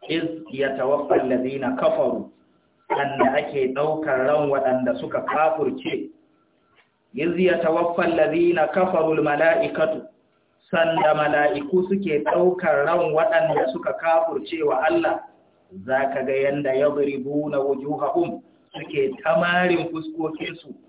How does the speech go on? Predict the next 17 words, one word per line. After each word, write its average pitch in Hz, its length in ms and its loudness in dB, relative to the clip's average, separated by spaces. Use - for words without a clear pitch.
suna 170 520 0
ta 180 100 -2
naushinsu, 185 720 2
wa 156 360 0
adbarahum, 170 720 0
suna 156 280 -2
bugunsu 190 560 2
da 135 160 0
kulki 156 500 -10
ta 143 100 -4
bayansu." 139 600 -2
Inna 117 320 -4
lillahi 110 500 -4
wa 104 100 -6
inna 104 220 -8
ilaihi - 320 -8
raji'un. - 640 -10